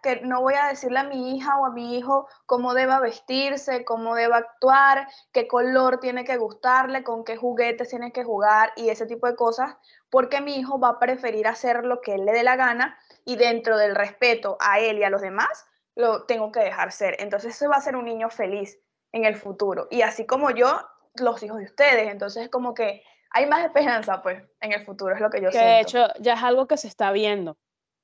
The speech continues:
Speaker 2: Que hay escuelas donde no separan a los niños por sexo, los baños son
Speaker 1: Los baños, claro.
Speaker 2: son compartidos,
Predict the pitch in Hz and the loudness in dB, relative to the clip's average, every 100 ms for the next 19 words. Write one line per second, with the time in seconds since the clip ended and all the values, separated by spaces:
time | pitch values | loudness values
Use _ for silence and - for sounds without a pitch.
0 | _ _ _ _ _ _ _ _ _ _ | _ _ _ _ _ _ _ _ _ _
1 | _ _ _ - 208 190 185 190 - 220 | _ _ _ 0 2 2 2 -2 -2 2
2 | 208 208 226 214 196 185 175 165 196 190 | 4 2 2 -2 0 0 -2 -8 -8 -4
3 | 190 196 208 202 190 185 185 180 170 170 | -2 -2 -4 -4 -4 -4 -4 -4 -6 -6
4 | - 185 - 185 214 - 190 175 165 175 | -2 -2 0 0 0 -2 -2 -2 -2 0
5 | 175 185 185 208 185 196 196 190 185 180 | 0 -2 -4 -4 -4 -4 -4 -6 -8 -4
6 | 220 202 196 214 220 196 - 202 185 180 | -2 2 4 4 0 -8 -8 -4 -2 0
7 | 208 196 185 214 190 180 208 220 226 208 | 0 0 0 0 0 -4 -2 2 6 8
8 | 196 185 190 | 8 4 0